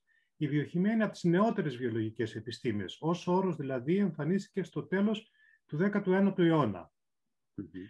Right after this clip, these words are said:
Speaker 1: Στη διάρκεια του εικοστού αιώνα έγιναν τεράστια άλματα, ε, στην, στο χώρο της βιοχημίας, όπως η ανακάλυψη βιοχημικών μονοπατιών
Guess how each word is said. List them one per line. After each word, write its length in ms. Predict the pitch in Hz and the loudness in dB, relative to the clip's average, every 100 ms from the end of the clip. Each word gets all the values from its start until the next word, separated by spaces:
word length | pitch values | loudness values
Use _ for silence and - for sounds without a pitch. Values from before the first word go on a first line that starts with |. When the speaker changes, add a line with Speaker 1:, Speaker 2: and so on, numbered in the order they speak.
| _ | _
Speaker 1:
Στη 200 | - 139 | -14 -6
διάρκεια 480 | 127 170 180 202 185 | 0 0 2 0 0
του 100 | 151 | -2
εικοστού 460 | 143 143 131 - 202 | -2 -4 -6 2 4
αιώνα 600 | 180 139 139 143 175 175 | 4 4 -2 -2 -4 -2
έγιναν 480 | 175 185 185 175 170 | -2 0 0 -2 -2
τεράστια 920 | 165 185 202 202 - 135 107 101 - | -2 2 2 0 -2 -2 -2 -4 -8
άλματα, 800 | - 139 135 147 147 165 190 208 - _ _ _ _ | 0 2 2 0 -2 0 0 0 -4 _ _ _ _
ε, 360 | 139 139 131 139 | -4 -2 -2 -4
στην, 500 | - - - 170 156 - | -8 -8 0 0 0 -6
στο 220 | - 151 | -10 -8
χώρο 280 | - 185 160 | -2 -2 -2
της 180 | 147 | -4
βιοχημίας, 880 | 139 147 147 151 156 143 92 - - - | 0 0 2 4 6 6 2 -4 -16 -2
όπως 440 | 165 160 170 - | -2 0 -2 -2
η 160 | 180 143 | -4 -4
ανακάλυψη 1040 | 135 135 143 160 160 160 - 151 147 - _ _ _ - | -4 -4 -2 0 0 -4 -2 -2 -2 -6 _ _ _ -10
βιοχημικών 680 | 117 139 - 131 131 156 | -4 -2 -2 -4 -2 0
μονοπατιών 880 | 160 147 139 143 123 - 139 139 127 | 0 0 -4 -6 -8 -4 -4 -2 -6